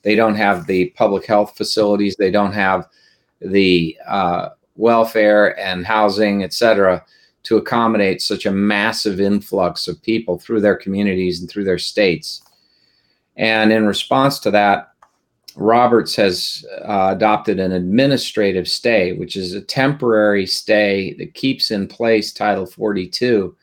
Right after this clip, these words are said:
until the court addresses the underlying merits. In this case, there were two courts, uh,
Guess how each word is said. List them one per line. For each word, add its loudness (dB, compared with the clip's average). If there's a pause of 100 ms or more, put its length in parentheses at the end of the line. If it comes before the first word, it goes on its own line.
(460)
until 0
the 0
court 2
addresses 0
the -2
underlying 0
merits. -2
In -4
this 0
case, -2 (640)
there 2
were 2
two -2
courts, -2 (120)
uh, 0